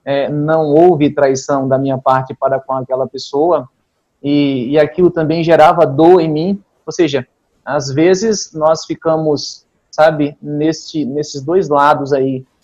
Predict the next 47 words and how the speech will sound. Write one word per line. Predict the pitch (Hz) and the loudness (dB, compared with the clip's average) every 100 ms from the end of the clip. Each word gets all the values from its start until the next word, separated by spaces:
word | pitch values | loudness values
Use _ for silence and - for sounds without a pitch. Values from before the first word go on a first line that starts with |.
| _ | _
o | 143 | 0
lado | 143 143 | 0 0
do | 151 | -6
ser | - 151 | -4 -4
traído, | 147 143 147 165 | 2 2 2 0
mas | 160 165 | 0 0
o | 160 | 2
lado | 151 143 | 0 0
de | 156 | -8
ser | - | 2
acusado | 156 156 151 143 135 | 0 2 -2 -4 -4
de | 151 | -6
traição. | 143 143 - 123 - _ _ _ | -6 -6 -8 -10 -14 _ _ _
Então, | 147 156 | -6 0
às | 156 156 143 | 2 0 0
vezes, | 165 175 170 - | 0 0 -2 -6
quando | 165 160 | -4 -2
uma | 147 151 | -2 -4
pessoa, | 143 139 - 147 135 127 123 _ _ | -4 -8 -4 -2 0 -2 -6 _ _
ou | 156 | 4
a | 160 | 4
gente | 156 165 160 | 4 -6 -8
sente | - 160 151 147 | -4 -4 -4 -10
que | _ | _
uma | 147 147 | -4 -2
pessoa | 147 143 143 | -4 -2 -4
traiu | 143 143 135 131 | -2 -2 0 -2
a | |
gente, | 131 165 - 127 _ _ _ | -2 -6 -8 -18 _ _ _
nós | 147 | -8
temos | 147 160 160 | -6 -6 -6
que, | - 160 147 - | -6 -4 -4 -6
de | 135 147 - | -16 -16 -4
fato, | 147 143 170 - | 0 0 0 -4
rever, | 139 156 123 120 143 151 208 208 | -4 -4 -4 -2 0 4 2 0
pensar | 151 147 151 147 | -6 -4 0 0
direitinho | 143 143 143 - 147 | 0 -2 -2 -6 -10
se | 143 151 | -8 -10
realmente | 143 151 143 147 147 | -2 0 0 -6 -4
houve | 143 151 147 | -2 -2 -2
uma | 143 | -8
traição, | 143 135 - 147 | -6 -8 -8 -12
porque | - 156 151 | -10 -8 -8
às | 135 | -8
vezes | 135 151 147 | -6 -6 -8
somos | - 151 147 | -10 -8 -4
acusados | 147 175 143 135 139 - | -6 -2 -2 -2 -6 -20